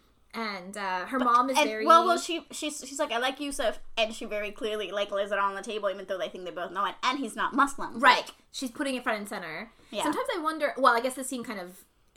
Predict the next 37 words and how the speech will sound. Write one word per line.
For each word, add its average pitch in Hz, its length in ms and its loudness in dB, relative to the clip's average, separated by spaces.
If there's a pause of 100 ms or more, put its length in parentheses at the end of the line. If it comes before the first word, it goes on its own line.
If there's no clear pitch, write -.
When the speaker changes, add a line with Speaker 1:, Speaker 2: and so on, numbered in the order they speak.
Speaker 1:
answers, 208 720 -8
it, 247 200 -14
the 262 80 -2
mom's 349 360 4
relationship 262 500 0
to 214 260 -6
Islam 233 340 -4
is 196 100 -8
interesting 214 400 -8
to 214 100 -12
me 196 100 -8
because 196 400 -10 (300)
she - 160 -8
doesn't 226 500 -4 (140)
wear 208 320 0
it 208 100 -6
on 185 220 -2
her, 180 480 -8 (140)
I 170 40 -10
mean, 156 260 -12 (180)
actually 165 260 -10
quite - 220 -10
literally 175 320 -4
doesn't, 165 340 -12 (180)
or 240 80 -2
does 262 160 -6
she 311 120 -8
wear 262 240 -6
it 254 100 -8
outside 202 280 -10
the 180 80 -12
home? 180 180 -12
I 165 40 -16
can't 185 160 -16
remember 170 240 -14
the 175 80 -16
hijab. 170 340 -6